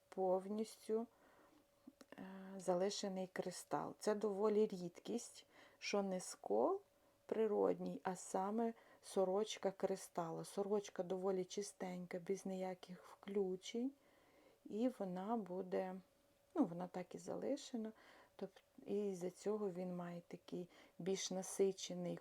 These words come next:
кольор. Е, тут в цьому, бачите, такі червоненькі, е, це включення гематіта. Бачите, має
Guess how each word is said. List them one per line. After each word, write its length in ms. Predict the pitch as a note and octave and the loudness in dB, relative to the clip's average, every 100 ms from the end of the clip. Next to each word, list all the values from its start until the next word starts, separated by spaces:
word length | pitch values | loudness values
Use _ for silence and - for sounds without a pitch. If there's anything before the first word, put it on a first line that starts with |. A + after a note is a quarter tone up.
| - | -8
кольор. 640 | - G3 A#3+ D4 D4 C#4+ - _ - - - - - - | -4 2 4 4 2 0 -4 _ -20 -20 -20 -20 -20 -4
Е, 340 | - G3 G3 F#3+ - | 0 0 -2 -6 -2
тут 300 | G#3+ C4+ - | 0 0 -2
в 100 | - | -14
цьому, 420 | - A3 D4+ B3 | -2 2 4 4
бачите, 400 | G3 B3 - G3 | 4 0 -4 -6
такі 240 | F#3+ F#3+ | -4 -4
червоненькі, 840 | - F#3+ F#3+ G#3 G#3 G3 F#3+ F#3+ F#3+ - - - - | -4 -4 -4 -4 -2 -2 -4 -8 -10 -16 -20 -20 -6
е, 280 | G3+ F#3 F#3+ | -6 -4 -8
це 160 | - C4 | 2 2
включення 1200 | C4 - F#3+ G#3 A3+ - A#3+ A3+ A3 A3 G#3+ G#3 G#3 - - _ _ _ - | 2 -2 0 0 0 -2 0 0 0 -2 -2 -4 -8 -14 -20 _ _ _ -12
гематіта. 800 | G3 G3 F#3+ G3 - E3+ - E3 - _ _ _ - _ - _ _ _ _ _ _ _ - _ _ | -6 -4 -6 -10 -10 -12 -12 -16 -16 _ _ _ -20 _ -20 _ _ _ _ _ _ _ -20 _ _
Бачите, 320 | - - - | -20 -18 -12
має 220 | F3 F3+ | -10 -12